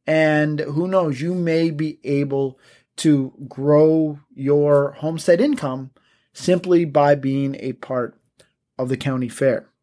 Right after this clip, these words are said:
Do you participate in your county fair? Do you like going to the county fair?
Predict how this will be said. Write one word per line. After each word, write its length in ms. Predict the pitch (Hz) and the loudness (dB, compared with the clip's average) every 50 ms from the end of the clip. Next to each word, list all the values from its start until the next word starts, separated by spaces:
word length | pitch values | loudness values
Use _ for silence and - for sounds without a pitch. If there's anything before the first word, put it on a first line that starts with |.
| _ _ _ _ _ _ _ _ - | _ _ _ _ _ _ _ _ -14
Do 180 | 240 175 156 180 | -8 -2 0 2
you 180 | 233 320 339 | 4 4 4
participate 640 | 330 311 311 254 311 294 247 - 247 - 269 240 226 | 4 2 -2 0 -2 -4 -4 -2 0 0 0 0 2
in 100 | 226 214 | 0 0
your 120 | 214 214 | 0 0
county 300 | 214 - 233 240 240 247 | 0 -2 -2 -2 -2 -4
fair? 400 | 240 - 247 233 240 254 262 254 - _ _ _ _ _ _ _ _ _ _ _ _ | -2 0 0 2 2 0 -2 -4 -12 _ _ _ _ _ _ _ _ _ _ _ _
Do 80 | - 139 | -2 0
you 140 | 196 220 202 | 2 2 4
like 260 | 156 160 175 214 208 | 4 4 4 2 2
going 280 | 202 226 220 226 233 226 | 0 -2 0 0 0 -2
to 60 | 233 | -2
the 80 | 226 | -2
county 300 | 226 - 226 226 226 247 | -2 -2 -2 -2 -2 -4
fair? 440 | 220 - 240 226 226 247 254 247 _ | -4 -4 -4 -4 -2 -4 -6 -8 _